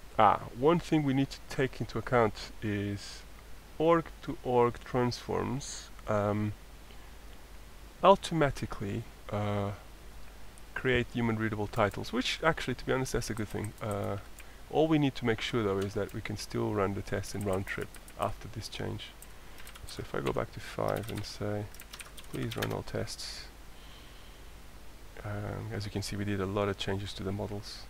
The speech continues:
and these are real changes now, so, uh, it's not just a test. If this generate different code, then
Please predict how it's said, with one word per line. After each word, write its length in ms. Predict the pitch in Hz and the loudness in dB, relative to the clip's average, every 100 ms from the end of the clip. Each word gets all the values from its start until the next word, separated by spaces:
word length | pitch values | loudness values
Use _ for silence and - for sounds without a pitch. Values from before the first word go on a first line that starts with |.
| - - - | -14 -10 -2
and 80 | 107 | 2
these 140 | 101 | 4
are 100 | 98 | 4
real 180 | 95 95 | 4 2
changes 400 | - 87 98 98 | 2 -2 -2 -2
now, 200 | 87 104 | -2 -2
so, 260 | - 98 92 | -2 -4 -2
uh, 200 | 92 104 - - - - - | -2 -4 -10 -14 -16 -14 -12
it's 100 | - | -4
not 160 | 98 - | -2 -2
just 240 | 101 - | -6 -6
a 20 | |
test. 460 | - 104 95 - - - - - - - - - | -6 -4 -4 -6 -6 -6 -6 -8 -12 -14 -14 -10
If 160 | 98 - | -8 -6
this 160 | 98 | -6
generate 340 | - 92 92 - | -2 2 2 0
different 260 | - 95 | -4 -6
code, 260 | - 92 92 | -2 -2 -2
then 220 | 92 95 | -4 -4